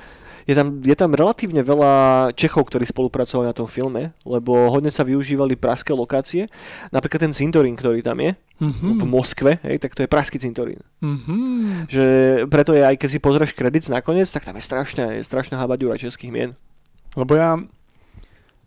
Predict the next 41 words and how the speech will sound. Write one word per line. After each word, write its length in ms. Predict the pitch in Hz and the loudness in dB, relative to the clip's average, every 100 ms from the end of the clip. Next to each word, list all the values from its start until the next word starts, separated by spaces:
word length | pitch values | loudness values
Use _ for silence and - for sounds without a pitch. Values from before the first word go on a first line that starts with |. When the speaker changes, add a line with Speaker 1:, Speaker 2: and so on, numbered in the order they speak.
| _ _ _ | _ _ _
Speaker 2:
neviem, 200 | 151 160 | -2 0
či 100 | 175 | 2
to 120 | 170 | 2
už 80 | 156 | 4
bola 240 | 156 160 | 4 4
dvojka, 560 | 143 135 135 - 180 196 _ | 4 0 -2 -2 -6 -6 _
Speaker 1:
Mhm. 160 | 135 | -12
Speaker 2:
ale 140 | 147 139 | -4 0
viem, 160 | 156 160 | 0 0
že 80 | |
v 80 | 160 | 0
Maďarsku 480 | 160 185 208 - 143 | 4 4 2 -2 -6
sa 100 | 139 | -4
veľa 220 | 135 135 | -4 -4
točilo. 400 | 135 139 139 135 135 _ _ _ _ _ _ - - - - | -6 -8 -8 -10 -12 _ _ _ _ _ _ -20 -18 -18 -12
Speaker 1:
Môže 260 | - 120 127 | -6 -2 2
byť. 320 | 139 - 151 | 0 0 2
Speaker 2:
Že 60 | 151 | 4
väčšina 240 | 151 131 | 4 4
Speaker 1:
V 60 | 143 | 2
Budapešti. 100 | - | 0
Speaker 2:
filmu. 240 | 147 139 139 - | -2 -2 -6 -8
Speaker 1:
Hm, 240 | 151 190 - | -6 -6 -6
veľa, 300 | 131 143 127 | 0 2 2
hej, 140 | 143 139 | 0 2
ale 120 | 147 | 2
toto 180 | 170 175 | 2 -2
konkrétne 380 | 143 143 160 147 | -2 -4 -4 -4
sa 140 | 143 | -2
robilo 260 | 127 143 117 | -2 -2 -6
v 80 | |
Prahe. 280 | - 110 117 - - - - - - | -2 -2 -2 -10 -20 -20 -20 -20 -8
A 140 | 123 127 127 120 | 0 2 2 0
možno 640 | - 135 147 214 190 120 147 | -6 0 2 2 2 0 0
tam 240 | - 139 | 0 0
má 160 | 139 131 131 131 127 123 120 113 | 2 2 4 4 2 2 0 -2
čo 140 | - | -4
to 160 | 135 139 | -6 -2
dočinenie 540 | 135 127 139 143 143 | -2 -2 0 0 0
aj 180 | 117 131 | 0 -2
to, 160 | - | 2